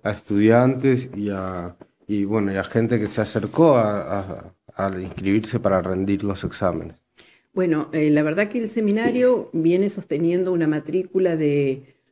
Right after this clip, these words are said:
Speaker 2: veinticinco, veintiocho alumnos, de los cuales en promedio está ingresando la mitad de los estudiantes. Esto también, digamos, es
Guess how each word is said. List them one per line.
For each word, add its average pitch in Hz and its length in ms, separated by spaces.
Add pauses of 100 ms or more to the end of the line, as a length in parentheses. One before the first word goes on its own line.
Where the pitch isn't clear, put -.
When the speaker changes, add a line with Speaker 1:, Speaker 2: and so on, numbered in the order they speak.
(140)
Speaker 2:
veinticinco, 143 1500
veintiocho 139 580
alumnos, 254 840
de 151 160
los 151 160
cuales 170 480
en 196 180
promedio 208 800 (400)
está 147 260
ingresando 165 720
la 147 120
mitad 131 440 (200)
de - 80
los - 200
estudiantes. - 640 (600)
Esto 147 240
también, 143 420
digamos, 127 600
es 143 280